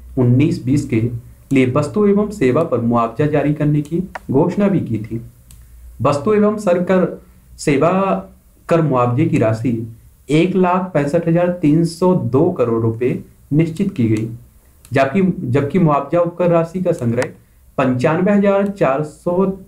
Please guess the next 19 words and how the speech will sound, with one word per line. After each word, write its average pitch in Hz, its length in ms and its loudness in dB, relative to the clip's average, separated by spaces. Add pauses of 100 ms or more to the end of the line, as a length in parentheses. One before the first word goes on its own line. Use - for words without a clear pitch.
चवालीस 117 640 2
करोड़ 156 240 2
रुपए 135 320 0
था। - 280 -8 (720)
इससे 165 240 0
सार्वजनिक 175 540 0
स्वास्थ्य 160 520 0
देखभाल 135 400 2
क्षमता 160 320 0
को 160 140 0
बेहतर 117 320 0
करने 143 320 -6 (500)
तथा 165 160 2
वैश्विक 170 420 0
महामारी 180 360 0
जो 180 140 0
कोविड 139 340 0
नाइनटीन 120 380 0
है, 104 200 -4